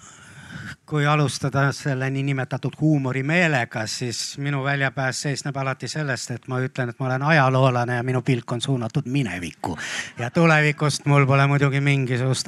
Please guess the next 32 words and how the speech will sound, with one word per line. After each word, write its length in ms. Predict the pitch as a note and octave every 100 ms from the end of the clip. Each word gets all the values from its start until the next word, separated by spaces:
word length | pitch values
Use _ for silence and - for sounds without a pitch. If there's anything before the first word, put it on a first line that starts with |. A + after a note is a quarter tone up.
| -
aimu, 560 | C#3+ C#3 A#2+ G2+ F2+ G#2
nii 160 | F#2 A2
et 100 | G#2+
vale 300 | C#3 C#3+ C#3 C3 D#3+
inimene, 560 | E3 D#3 D3 D3 D3 C#3+ - - - -
Igor 340 | D#3 D#3 D3+ C#3+
Mangi 460 | D#3+ E3+ D3+ C#3 C3+
pole 240 | C#3+ C#3
ma 120 | C#3 C3
siin 240 | D3 D3 D#3
näinud, 480 | F#3 E3+ D3 D#3 B2+
aga 240 | C3 C#3 D#3+
tema 240 | C#3+ C#3+
teab 320 | C#3 C3+ C#3 -
tulevikku 680 | D#3+ D#3 C3 C#3 - - A2+
ja 80 | A#2+
proua 320 | C#3 B2 A#2+
Paukson 580 | A#2 D3 D3 - C3+ A#2
ja 80 | A2
teised 380 | B2+ A#2+ B2 A#2+
väljapaistvad 800 | A#2+ B2 A2+ B2+ B2 - F3 C#3+
inimesed. 560 | G#2 F2+ F2+ G#2+ - - C#3+ G3+ - - -
Aga 340 | C3+ D3 D3
nali 240 | D3 D3+ D3
naljaks 520 | D3+ D#3 C3+ B2+ -
ja, 240 | C3+ A#2+ A#2+
ja 180 | A#2+ B2+
andke 320 | C3 B2 B2+
andeks 560 | C3 A#2+ G#2+ F#2 - -
selle 240 | G2+ A2+
lollitamise 840 | C3 C3+ B2 G#2+ A#2 G#2+ G2 A#2 G2+
eest. 260 | - -